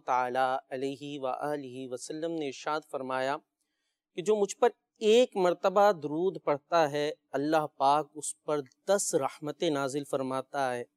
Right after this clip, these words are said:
اس کے دس گناہوں کو معاف فرماتا ہے اور اس کے دس درجات بلند فرماتا ہے۔ صلو علی الحبیب صلی اللہ تعالی علی محمد صلی اللہ تعالی علیہ وسلم۔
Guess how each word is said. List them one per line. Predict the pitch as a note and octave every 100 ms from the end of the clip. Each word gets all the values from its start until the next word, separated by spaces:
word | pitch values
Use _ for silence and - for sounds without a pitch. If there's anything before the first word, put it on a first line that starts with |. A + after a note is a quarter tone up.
| _ _ -
اس | -
کے | - D#3
دس | B2 D#3 D#3 -
گناہوں | C3+ C3+ C3 E3+
کو | D#3+
معاف | D3 C#3 D3+ -
فرماتا | C#3 C3 C3 - D3+ C3+
ہے | C3 _ _ _ -
اور | F3+
اس | F3+
کے | - E3+
دس | C3 D3 G#3 G3+ D3+
درجات | D3 C#3+ C#3 B2+ C#3+ D#3 F3+ E3
بلند | C3+ C3+ D3 D3+ -
فرماتا | C3+ B2+ B2+ A#2+ C3+ C3 A#2
ہے۔ | C3 C3 C3+ C3 A#2 A2+ _ _ _ _
صلو | - - F3 E3+ F3+ F3+ D3+
علی | C3+
الحبیب | C#3 - - D3+ C3 D#3 E3 F3 E3+
صلی | - - D3+
اللہ | C#3 C#3 D#3 D3 -
تعالی | B2+ B2+ B2+ B2+ C3 -
علی | - C3 C3+ C#3+ D3 D3+ D3+
محمد | D3 - D#3 C#3+ D3 D3 D#3 D#3+
صلی | - D3+ C3
اللہ | C3+ C#3 D3 D3
تعالی | C3 B2+ B2 C3 C#3 - _ _ _ -
علیہ | C3 B2+ A#2 C#3+ D3+ C3
وسلم۔ | B2+ A#2+ - D3 A#2+